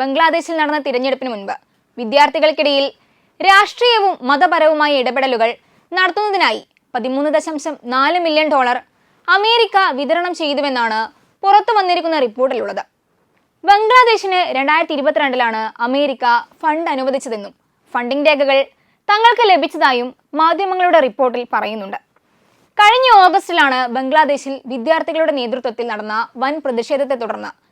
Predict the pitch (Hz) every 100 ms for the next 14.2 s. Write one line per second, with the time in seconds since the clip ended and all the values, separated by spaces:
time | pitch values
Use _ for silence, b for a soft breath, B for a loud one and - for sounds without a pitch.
0 | _ _ 247 254 277 302 277 285 277 -
1 | 359 359 - 349 311 269 254 254 233 214
2 | 220 208 208 202 _ _ _ _ _ _
3 | 226 247 262 302 285 262 254 311 285 285
4 | 285 - _ _ _ _ 381 440 508 440
5 | 370 359 339 320 285 233 226 247 226 208
6 | 202 _ _ _ _ _ _ _ 403 480
7 | 466 453 427 349 330 302 320 277 254 294
8 | 339 339 - 294 302 240 254 262 285 269
9 | 240 247 - 277 294 240 226 240 226 226
10 | - _ _ _ _ - 415 480 494 415
11 | 392 381 392 392 370 330 277 269 294 285
12 | 277 233 220 226 233 220 - _ _ 233
13 | 240 269 277 285 285 - 254 269 294 320
14 | 285